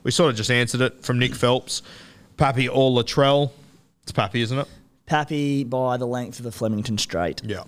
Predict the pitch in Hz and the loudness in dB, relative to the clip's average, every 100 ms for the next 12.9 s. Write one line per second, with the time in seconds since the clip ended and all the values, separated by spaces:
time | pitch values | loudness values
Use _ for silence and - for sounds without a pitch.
0 | _ _ - 123 - 110 95 98 117 101 | _ _ -6 -4 -2 -2 -4 -6 -4 -4
1 | 104 113 110 107 95 - 143 131 107 101 | -4 -6 -8 -10 -14 -2 2 4 2 0
2 | 117 110 107 101 - 95 92 87 - _ | 0 0 0 -6 -8 -12 -12 -16 -20 _
3 | _ _ _ - - - - - - - | _ _ _ -20 -16 -12 -8 -2 0 2
4 | - - - - - - - - - - | 4 6 6 4 2 0 -2 -6 -12 -18
5 | _ 160 180 180 190 220 240 254 240 202 | _ -8 -8 -8 -4 -2 -2 -4 -6 -8
6 | 190 156 175 156 165 151 139 131 127 139 | -10 -10 -6 -6 -6 -8 -10 -10 -12 -10
7 | 165 196 185 180 160 151 139 147 139 139 | -4 -2 0 -2 -4 -8 -6 -6 -6 -8
8 | 143 135 127 - 127 123 113 123 110 - | -10 -10 -12 -12 -12 -12 -14 -14 -16 -18
9 | 90 82 - _ _ 135 147 190 - 240 | -20 -20 -20 _ _ -18 -16 -14 -8 -4
10 | 214 - 170 156 151 143 135 123 123 123 | -4 -4 -6 -6 -10 -12 -14 -16 -14 -16
11 | 123 _ 104 135 185 185 196 160 131 - | -18 _ -16 -10 -10 -10 -10 -10 -10 -10
12 | 170 196 196 - 180 175 135 131 127 | -8 -8 -10 -8 -6 -6 -6 -10 -14